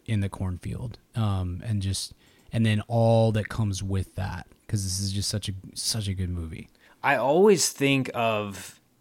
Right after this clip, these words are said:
Speaker 2: Crash Davis from Bull Durham. Like, that's always my go-to. That was my pen name for a while
Speaker 1: Mm-hmm.
Speaker 2: when I first started freelance writing. But after watching this, it's like, he,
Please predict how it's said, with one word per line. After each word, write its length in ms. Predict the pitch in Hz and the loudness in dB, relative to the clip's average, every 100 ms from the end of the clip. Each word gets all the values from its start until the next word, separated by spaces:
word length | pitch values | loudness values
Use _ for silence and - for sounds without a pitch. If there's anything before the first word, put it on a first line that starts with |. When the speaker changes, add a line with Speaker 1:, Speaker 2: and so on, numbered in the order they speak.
| _ _ | _ _
Speaker 2:
Crash 480 | - - 127 120 - | -6 2 4 4 2
Davis 400 | 110 101 82 87 | 0 0 0 -6
from 220 | - 104 | -4 -6
Bull 240 | 101 107 101 | -4 -2 -2
Durham. 340 | 92 90 80 | -4 -6 -6
Like, 140 | 98 98 | -8 -6
that's 200 | 104 - | -4 0
always 340 | 117 123 113 | 2 2 0
my 160 | 113 104 | -2 -4
go-to. 580 | 90 101 104 - 113 107 | -4 -2 -2 -2 -4 0
That 180 | 107 | 0
was 140 | 113 113 | 0 -2
my 140 | 113 | -4
pen 380 | 95 - 110 110 | -6 -8 -6 -2
name 400 | 120 127 131 131 | 0 0 0 -2
for 180 | - 139 | 0 2
a 60 | 127 | 4
while 340 | 123 139 139 | 4 6 8
Speaker 1:
Mm-hmm. 100 | 135 | 6
Speaker 2:
when 100 | 123 | 4
I 80 | 104 | 2
first 280 | - 110 - | -2 -4 -2
started 300 | 120 110 101 | 0 0 -2
freelance 540 | - 104 104 104 101 | -4 -4 -4 -4 -6
writing. 460 | 92 90 104 117 123 - - - _ | -4 -2 0 -2 -4 -12 -20 -20 _
But 140 | 135 127 | 4 6
after 360 | 127 175 170 | 6 4 2
watching 420 | 120 104 113 104 98 | 4 4 2 -2 -4
this, 240 | 92 - | -4 -6
it's 120 | 98 | -4
like, 220 | 110 101 - - _ _ _ _ _ _ _ - | -4 -4 -8 -20 _ _ _ _ _ _ _ -14
he, 460 | - 160 170 131 | -6 0 0 0